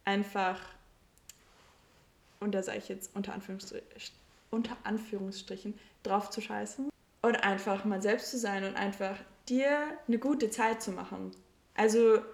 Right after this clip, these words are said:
das ist ja deine Lebenszeit und du versuchst ja, die, du machst ja, das ist ja dein Tag, an dem du arbeitest, aber es ist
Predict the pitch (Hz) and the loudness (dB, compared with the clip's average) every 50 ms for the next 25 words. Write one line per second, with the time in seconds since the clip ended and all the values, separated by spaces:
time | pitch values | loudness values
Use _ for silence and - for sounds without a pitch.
0 | - - - _ _ _ - 240 247 285 285 - 262 220 214 214 208 208 208 220 | -18 -20 -20 _ _ _ 2 2 4 4 4 6 6 6 8 8 8 8 6 6
1 | 220 226 247 285 285 247 208 - - - 185 135 143 - - - - - - _ | 6 6 6 6 6 4 2 0 -2 -4 -4 -4 -4 -4 -6 -8 -12 -20 -20 _
2 | _ _ _ - 214 214 214 220 226 220 220 - 240 226 226 226 220 247 240 - | _ _ _ 2 4 6 6 6 6 4 2 0 0 0 2 4 4 2 2 2
3 | - 226 208 202 202 202 202 208 202 - - - - _ _ _ _ - 240 226 | 4 6 8 8 8 8 6 4 0 -8 -16 -20 -20 _ _ _ _ 0 0 0
4 | 233 233 226 226 240 233 - 240 226 208 202 226 220 233 226 226 226 214 - 196 | 2 2 4 2 2 2 2 0 2 2 0 -2 -2 0 0 2 2 2 4 4
5 | 196 202 202 208 - - 262 233 196 185 233 254 - - - - 220 226 202 202 | 4 4 4 2 0 0 2 2 2 0 -2 -4 -6 -10 -6 -2 0 0 2 2
6 | 202 202 - - 226 226 196 185 185 190 185 185 - 190 196 196 202 202 - 214 | 2 2 2 2 2 2 2 -2 -4 -4 -6 -6 -4 -2 -2 0 -2 -2 -6 -10